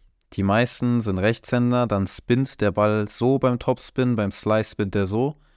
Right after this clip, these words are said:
Darauf sind die meisten Spieler eingespielt. Wenn du jetzt aber mit links das hast, ist der Spin ganz anders, worauf sich die Spieler wieder einstellen müssen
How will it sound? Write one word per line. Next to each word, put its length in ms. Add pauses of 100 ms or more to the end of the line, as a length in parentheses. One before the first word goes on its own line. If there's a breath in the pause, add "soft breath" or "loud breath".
(720)
Darauf 320
sind 140
die 80
meisten 320
Spieler 300
eingespielt. 720
Wenn 220
du 40
jetzt 200
aber 160
mit 180
links 480 (140)
das 240
hast, 280
ist 160
der 100
Spin 300
ganz 240
anders, 540 (380)
worauf 360
sich 220
die 140
Spieler 340
wieder 240
einstellen 480
müssen 380